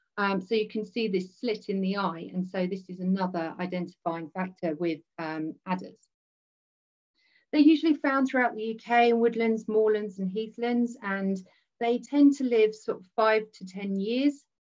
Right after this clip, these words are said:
And they tend to eat things like frogs and lizards and newts and small mammals. So animals like mice and voles and birds. So their diet's quite,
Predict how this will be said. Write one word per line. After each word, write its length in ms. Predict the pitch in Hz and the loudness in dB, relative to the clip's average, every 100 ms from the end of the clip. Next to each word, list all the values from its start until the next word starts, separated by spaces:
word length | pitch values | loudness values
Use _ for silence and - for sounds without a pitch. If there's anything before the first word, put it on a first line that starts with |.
| _ _ _ _ - | _ _ _ _ -8
And 360 | 247 254 254 254 - | 0 4 4 2 -6
they 540 | 240 269 269 269 254 - | -6 -2 0 0 -2 -6
tend 260 | 240 277 262 | -4 0 0
to 200 | - - | -2 -2
eat 360 | 214 208 185 - | -2 -2 -10 -10
things 260 | 214 208 196 | -8 -6 -6
like 160 | 196 185 _ | -6 -8 _
frogs 480 | - 247 233 - _ _ | -4 -2 -4 -10 _ _
and 140 | 185 180 | -6 -2
lizards 640 | 196 233 233 240 - _ - | 0 -2 -2 -6 -6 _ -10
and 300 | 185 175 180 | -6 -2 0
newts 420 | 202 214 - - | 0 0 -6 -8
and 100 | 185 | -6
small 360 | 185 - 247 254 | -6 -4 0 0
mammals. 560 | 240 233 240 247 240 - | 0 -2 0 -2 -4 -8
So 300 | 190 170 170 _ _ _ - | -6 -4 -4 _ _ _ -2
animals 380 | 240 233 226 208 | 0 2 0 -2
like 180 | 196 190 | -4 0
mice 480 | 190 208 220 220 - | 0 2 0 -2 -4
and 220 | 190 185 | 0 0
voles 580 | 185 185 185 185 185 185 _ | 0 0 2 0 -2 -6 _
and 280 | 185 170 170 _ | -10 -8 -12 _
birds. 480 | 190 175 175 180 - _ | -6 -4 -4 -6 -10 _
So 240 | 190 180 180 _ _ | -6 -6 -6 _ _
their 120 | 240 | -6
diet's 480 | 233 285 277 - - _ | -2 0 0 -2 -8 _
quite, 320 | - 190 190 | -4 -2 -2